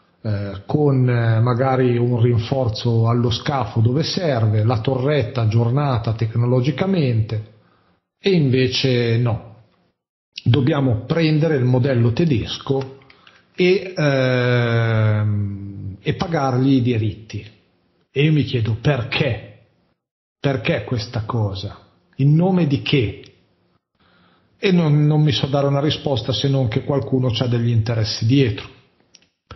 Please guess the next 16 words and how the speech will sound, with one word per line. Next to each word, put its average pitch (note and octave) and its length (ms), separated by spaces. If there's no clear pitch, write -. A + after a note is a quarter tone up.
che - 120
evidentemente C#3+ 680
a C#3 40
qualcuno C3+ 500
conviene B2+ 560
così, C3+ 680
che C3 160
ci B2+ 140
sono C3+ 280
delle C3 220
indicazioni C3+ 720
a B2+ 40
livello B2+ 680
interno B2+ 600
all'Unione C3 440
Europea C#3 840